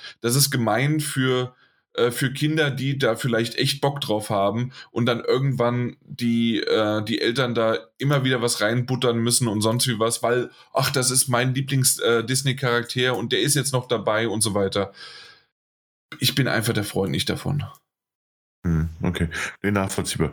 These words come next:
Speaker 2: Ich fand's nur sehr verwirrend, ähm, äh, nicht verwirrend, um Gottes Willen. Ich hab damit gerechnet.
Speaker 1: Das hat mich
Speaker 2: Ich fand
Speaker 1: verwirrt.
Speaker 2: das
Speaker 1: Ich, ich bin im Kreis gelaufen, hab aufgehört.
Speaker 2: Ich hab das, nee, ich
Speaker 1: Übrigens,
Speaker 2: hab's noch
Speaker 1: die
Speaker 2: gar
Speaker 1: drei
Speaker 2: nicht
Speaker 1: Minuten sind bei mir jetzt rum.
Speaker 2: Also ich hab's noch nicht mal mehr gespielt.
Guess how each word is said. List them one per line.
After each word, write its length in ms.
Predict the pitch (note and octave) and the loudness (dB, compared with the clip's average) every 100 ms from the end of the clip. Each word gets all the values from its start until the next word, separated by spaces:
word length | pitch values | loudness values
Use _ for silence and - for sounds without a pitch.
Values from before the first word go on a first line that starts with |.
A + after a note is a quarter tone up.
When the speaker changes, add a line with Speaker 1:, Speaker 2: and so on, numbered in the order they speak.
| - | -2
Speaker 2:
Ich 140 | - E3 | 0 2
fand's 240 | C#3+ E3 | 2 0
nur 100 | B2+ | 0
sehr 120 | G#2 | 0
verwirrend, 480 | F#2+ D#2 G2 F#2 - | 0 -2 0 0 0
ähm, 320 | D#2+ D2+ D2 D2 - _ _ _ _ _ _ _ _ _ _ _ - | 0 2 0 -4 -14 _ _ _ _ _ _ _ _ _ _ _ -4
äh, 60 | E2 | 0
nicht 160 | B1+ | 2
verwirrend, 400 | - A1+ B1+ B1+ | 2 0 0 0
um 60 | - | 0
Gottes 300 | - - - | -2 -2 0
Willen. 140 | C2+ - - | 0 -2 0
Ich 100 | G2 | 0
hab 80 | A2 | 2
damit 220 | A#2+ - | -2 -2
gerechnet. 280 | C#3+ - D3+ | -2 0 2
Speaker 1:
Das 60 | |
hat 180 | C#3+ - | 0 0
mich 100 | F#3 | -2
Speaker 2:
Ich 20 | |
fand 160 | F3+ A#2 | -2 0
Speaker 1:
verwirrt. 280 | - B2 A#2+ | 2 2 0
Speaker 2:
das 60 | |
Speaker 1:
Ich, 120 | B2+ C#3 | 0 0
ich 240 | C3 C3 | 0 0
bin 100 | E3 | 0
im 120 | D#3+ | 0
Kreis 320 | - G#2+ C#3+ | 0 0 0
gelaufen, 420 | - B2 C3 C#3 A2+ | -2 0 0 0 -2
hab 140 | F#2 | 0
aufgehört. 340 | F2+ - G2+ C3+ | -2 -2 -2 0
Speaker 2:
Ich 80 | |
hab 80 | G3 | 0
das, 160 | F3 - | -2 -4
nee, 120 | F2 G#3 | 0 0
ich 80 | |
Speaker 1:
Übrigens, 40 | F3 | 2
Speaker 2:
hab's 140 | F3+ | 0
noch 60 | E3 | 0
Speaker 1:
die 40 | D3 | 0
Speaker 2:
gar 120 | - | 0
Speaker 1:
drei 60 | C#3+ | 0
Speaker 2:
nicht 60 | |
Speaker 1:
Minuten 280 | D3 D3+ C3+ | 0 0 0
sind 180 | C3+ C3 | 0 0
bei 100 | A2+ | 0
mir 200 | A#2+ B2 | 0 0
jetzt 200 | A2+ - | 0 -2
rum. 160 | F#2 E2+ - - - _ _ _ | -4 -4 -10 -20 -20 _ _ _
Speaker 2:
Also 120 | G2 | -2
ich 60 | G2+ | 0
hab's 140 | B2+ | 0
noch 60 | B2+ | 0
nicht 140 | B2 | 0
mal 80 | A#2+ | 0
mehr 120 | F#2+ | 0
gespielt. 400 | E2 D2+ E2+ D2+ | 0 0 -2 -2